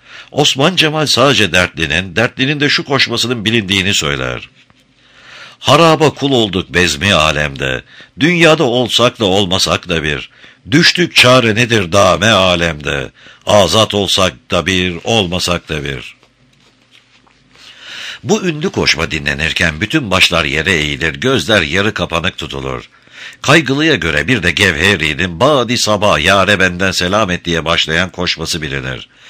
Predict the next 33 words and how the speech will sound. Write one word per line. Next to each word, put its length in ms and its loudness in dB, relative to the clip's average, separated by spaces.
Bu 100 2
da 120 4
çığırılırken 720 0
kahvenin 520 0
içi 220 0
inim 320 0
inim 200 0
inler. 580 -6
Tulumbacı 520 -2
ozanlarının 680 -4
çoğunun 400 0
kendi 340 -2
işleri 340 0
vardır. 460 -6
Çoğu 260 0
kendi 320 0
dükkanlarında 580 -2
çalışır. 600 -4
Her 180 4
semtte 520 0
bulunan 320 -2
yangın 540 -4
tulumbacı 560 -6
örgütüne 440 -4
yazılmış 380 -2
olanlar 500 -2
buna 220 0
bir 100 0
eğlence, 580 0
bir 120 -2
spor 440 -2
gözüyle 400 -2
bakarlar. 640 -6